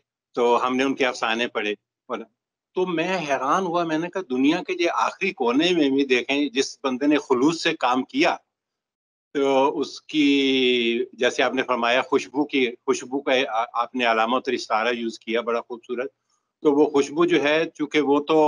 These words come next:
वो, वो, वो तो, न, यानी बिल्कुल आज़ाद है ना, अ, इन तयनात से, तो वो यहाँ भी पहुँची हुई थी। तो एकदम से मुझे, यकीन मानिए, मैं बहुत उदास था लाहौर छोड़ के,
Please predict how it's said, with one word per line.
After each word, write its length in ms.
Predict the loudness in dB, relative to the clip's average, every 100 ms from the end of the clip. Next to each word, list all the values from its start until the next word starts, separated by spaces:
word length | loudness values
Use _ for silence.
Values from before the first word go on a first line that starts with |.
| 4 4 0 -4
वो, 180 | 0 0
वो, 460 | 0 0 2 0 0
वो 260 | 2 2
तो, 540 | 0 0 2 4 2 -4 -20 _ _ -4
न, 220 | -2 -2 0
यानी 280 | 2 2
बिल्कुल 380 | 2 2 4 2
आज़ाद 580 | 2 2 0 0 0 -2
है 120 | -2
ना, 120 | -2 -4 -6 _ _ _ _ _ -16
अ, 680 | -10 -8 -6 -6 -8 -10 -12 -8
इन 160 | -6 -2
तयनात 540 | 0 2 2 2 0
से, 200 | -2 -8 -8 _ -2
तो 60 | 2
वो 100 | 4
यहाँ 240 | 4 2
भी 100 | 0
पहुँची 340 | 2 0 0 -2
हुई 180 | -2
थी। 120 | -4 -8
तो 180 | -6 0
एकदम 400 | 0 2 -2 -2
से 160 | -2
मुझे, 480 | -2 0 0 0 -2 _ _ _ -4
यकीन 320 | -2 0 0
मानिए, 480 | 0 2 2 0 0
मैं 180 | -2 2
बहुत 220 | 2 0
उदास 360 | -2 -2 -2 -4
था 40 |
लाहौर 280 | -2 0 -2
छोड़ 260 | -2 -4 -4
के, 200 | -10